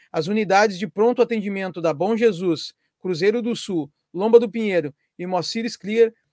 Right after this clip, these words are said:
operaram acima da capacidade. Por conta desse cenário, a Prefeitura estuda ampliar o número de leitos de enfermaria.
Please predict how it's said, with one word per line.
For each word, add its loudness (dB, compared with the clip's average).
operaram 4
acima -2
da 2
capacidade. -4
Por -6
conta -4
desse -4
cenário, 0
a -8
Prefeitura -6
estuda -4
ampliar 0
o -2
número -4
de -8
leitos -4
de -8
enfermaria. -4